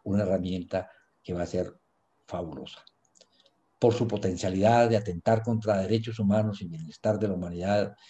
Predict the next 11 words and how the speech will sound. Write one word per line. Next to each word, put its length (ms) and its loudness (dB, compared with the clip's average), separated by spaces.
individual 640 0
y 100 -4
colectivamente, 920 -2
se 260 -2
debe 240 4
estar 240 4
atento 540 2
para 200 6
definir 460 4
regulaciones 600 0
nacionales 720 -2